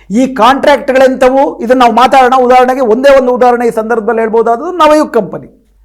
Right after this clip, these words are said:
ಉತ್ತರಾಖಂಡ್ನ ಸುರಂಗ ಮಾರ್ಗದಲ್ಲಿ ಕುಸಿತಕ್ಕೆ ಕಾರಣವಾದಂಥ, ಹದಿನಾರು ದಿನಗಳ ಕಾಲ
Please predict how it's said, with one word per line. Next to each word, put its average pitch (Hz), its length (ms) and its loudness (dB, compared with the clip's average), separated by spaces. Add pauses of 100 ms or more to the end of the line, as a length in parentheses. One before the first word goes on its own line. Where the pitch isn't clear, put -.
ಉತ್ತರಾಖಂಡ್ನ 247 640 0 (220)
ಸುರಂಗ 254 320 2
ಮಾರ್ಗದಲ್ಲಿ 240 720 0
ಕುಸಿತಕ್ಕೆ 254 560 -2
ಕಾರಣವಾದಂಥ, 233 720 0 (800)
ಹದಿನಾರು 277 560 4
ದಿನಗಳ 254 320 2
ಕಾಲ 240 280 2